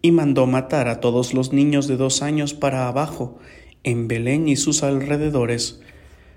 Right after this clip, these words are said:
calculando el tiempo por lo que había averiguado de los magos.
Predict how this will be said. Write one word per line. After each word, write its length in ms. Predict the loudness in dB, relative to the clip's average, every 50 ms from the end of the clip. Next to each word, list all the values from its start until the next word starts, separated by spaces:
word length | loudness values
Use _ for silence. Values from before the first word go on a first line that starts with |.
| -20 -20 _ -2
calculando 760 | 0 0 0 0 0 0 2 2 4 2 2 2 2 0 0
el 140 | 0 -2 -2
tiempo 500 | -2 0 2 2 2 0 -2 -4 -4 0
por 200 | 2 2 2 4
lo 160 | 2 0 0
que 100 | 0 0
había 260 | 0 2 2 2 2
averiguado 600 | 2 2 0 2 2 0 0 0 -2 -2 -2 -2 -2
de 100 | -2 0
los 220 | 0 -2 0 -2
magos. 560 | -2 -2 -2 -4 -4 -6 -6 -8 -8 -10 -18